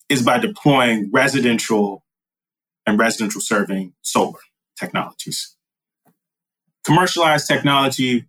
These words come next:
works incredibly well, has worked well for decades at this point, um, incredibly effective, cost effective almost everywhere in the country, has all the benefits I talked about.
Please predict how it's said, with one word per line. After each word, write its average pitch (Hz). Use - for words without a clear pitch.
works 117
incredibly 131
well, 117
has 127
worked 120
well 117
for 104
decades 123
at 107
this 104
point, 101
um, 95
incredibly 123
effective, 107
cost 123
effective 104
almost 107
everywhere 104
in 98
the 95
country, 92
has 110
all 107
the 104
benefits 95
I 87
talked 85
about. -